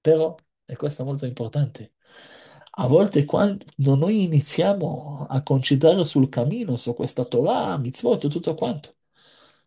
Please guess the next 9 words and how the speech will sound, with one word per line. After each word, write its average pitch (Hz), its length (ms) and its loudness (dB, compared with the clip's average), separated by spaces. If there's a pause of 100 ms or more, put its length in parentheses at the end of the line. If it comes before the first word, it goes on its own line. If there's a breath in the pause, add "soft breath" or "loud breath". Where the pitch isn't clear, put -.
(200 soft breath)
dimentichiamo 156 1040 -2
l'inizio, 175 580 -2
perché 135 300 -6
abbiamo 175 320 -2
iniziato 165 840 -6
a - 40 -20
cercare 117 400 -6
il 110 80 -6
cammino. 107 460 -14